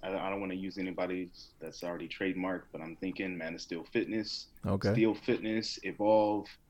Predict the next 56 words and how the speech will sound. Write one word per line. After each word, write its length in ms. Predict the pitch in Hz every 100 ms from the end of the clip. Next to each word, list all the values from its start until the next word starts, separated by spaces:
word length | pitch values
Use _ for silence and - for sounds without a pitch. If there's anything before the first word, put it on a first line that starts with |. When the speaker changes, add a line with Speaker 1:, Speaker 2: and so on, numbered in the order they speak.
| -
Speaker 2:
All 140 | 139 101
right. 300 | 104 113 147
Speaker 1:
There's, 240 | 101 101
there's 140 | 101 95
quite 240 | - 104
a 40 | 101
few 320 | - 107 101
that 160 | 92 90
I've 200 | 95 -
got 240 | 95 80
jotted 400 | - 104 64 64
down, 380 | 98 90 82 80
so 280 | - 82 80 - -
Speaker 2:
Okay. 320 | 104 - 165 160 -
All 160 | - 92
right. 240 | 127 147 131
All 80 | 135
Speaker 1:
I'm 120 | 151
Speaker 2:
right. 120 | 160
Yeah, 40 | 156
Speaker 1:
excited 360 | 123 120 113 117
Speaker 2:
you, 40 |
Speaker 1:
for 180 | 117 80
it. 60 | - - -
Speaker 2:
You 120 | -
know, 140 | 117 117
when 120 | 120
you're 100 | 127
ready, 300 | 175 147 143
you 160 | 131 117
know, 140 | 117
we, 240 | 120 135 135
uh, 220 | 113 113
we, 200 | 113 131
we 180 | 151 120
gonna 120 | 123
put 140 | 113 131
a 40 |
path 320 | 156 151 131
there 120 | 104
for 200 | 98 107
you. 120 | 101 104 - - - - - - -
We're 120 | 127
gonna 120 | 117
put 120 | 110
your 80 | 110
Speaker 1:
Yes, 80 | -
Speaker 2:
path 200 | 131 131
Speaker 1:
sir. 40 |
Speaker 2:
together 260 | 127 127 135
and 100 | 120
let 120 | 113
you 60 | 127
walk 180 | 113 135
that 140 | 123
path. 340 | 156 131 104